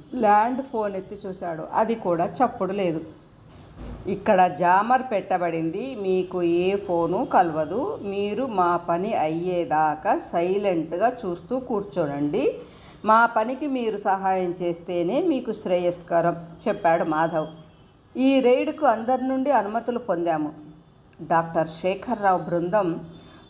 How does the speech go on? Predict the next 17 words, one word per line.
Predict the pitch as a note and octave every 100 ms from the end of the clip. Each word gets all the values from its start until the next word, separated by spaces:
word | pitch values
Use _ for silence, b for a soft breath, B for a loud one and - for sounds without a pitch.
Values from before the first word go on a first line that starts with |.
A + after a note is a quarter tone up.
| -
ప్రసూతి | G#3 B3+ C4+ C4
వార్డులో | G3+ F#3+ F#3 G#3
ఒక్కొక్క | G#3+ F#3 A#3+ A#3 C4
పేషెంట్ | B3 G3+ G3 G3 F3
వద్ద | F3 E3+ E3 G3 F#3+
చెక్ | F#3 F3+ -
చేస్తున్నారు. | E3 E3 E3 D#3 D#3 D3+ -
వారికి | F#3 F3+ F3 E3 E3
హాస్పిటల్ | E3 F3 F#3+ - G3 F#3+ E3+
సిస్టర్ | E3 E3+ - F3+ D#3+ B B B B -
కేస్ | G#3+ A#3 A#3 -
షీట్లతో | G3+ G3 F3+ F3 E3
సహా | E3+ F3 F#3+ - -
చూపెడుతున్నది. | E3 E3 E3 D#3+ D#3 D3 D3+ - B B B B A#3
"మొత్తం | C4 C4 D4
ఎన్ని | C4+ B3 C4
ప్రసూతి, | C4+ B3+ B3 A#3+ -